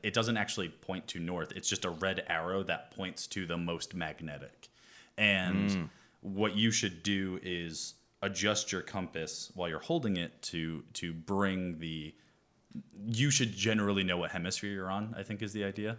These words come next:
Speaker 2: Yeah.
Speaker 1: So you should bring the either southern or northern part of the compass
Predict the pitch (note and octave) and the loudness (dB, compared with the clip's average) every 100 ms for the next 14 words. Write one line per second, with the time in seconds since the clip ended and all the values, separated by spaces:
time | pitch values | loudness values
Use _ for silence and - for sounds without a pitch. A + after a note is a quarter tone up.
0 | - G#2 E2+ G#2 F#2 G2+ - F#2+ E2 F2+ | -2 4 6 4 4 4 4 2 0 0
1 | F#2 F2+ F2 E2 F2 F2+ E2+ D#2+ D#2+ - | 2 2 0 -2 -4 -4 -2 -4 -4 -8
2 | - F#2 E2+ E2+ F2 E2+ E2 E2 D#2+ D#2+ | 0 0 2 -2 -2 -2 -2 -2 -4 -4
3 | D#2+ E2+ D#2 D2+ - D2+ D2+ D2 - | -4 -4 -4 -6 -8 -8 -8 -8 -12